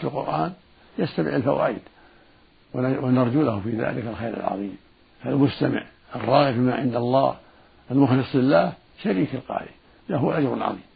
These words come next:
يكون له مثل أج-، مثل أجر القارئ أو أعظم، إذا كان ذلك الإخلاص وعن صدق وعن رغبة فيما عند الله سبحانه وتعالى. نعم.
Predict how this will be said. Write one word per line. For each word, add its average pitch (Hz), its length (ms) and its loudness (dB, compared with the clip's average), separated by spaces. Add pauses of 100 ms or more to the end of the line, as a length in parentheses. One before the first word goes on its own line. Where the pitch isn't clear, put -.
(340)
يكون 170 240 2
له 160 60 8
مثل 143 280 4
أج-، 139 220 -4
مثل 120 140 -4
أجر 127 240 -4
القارئ 131 380 -2
أو 160 140 4
أعظم، 127 260 0 (760)
إذا 127 180 -6
كان 123 200 0
ذلك 131 260 -4
الإخلاص 135 720 0
وعن 139 200 -2
صدق 156 300 -2
وعن 147 200 2
رغبة 147 220 -2
فيما 135 220 2
عند - 200 -4
الله 69 200 -2
سبحانه 113 480 -8
وتعالى. - 460 -10
نعم. 113 140 -2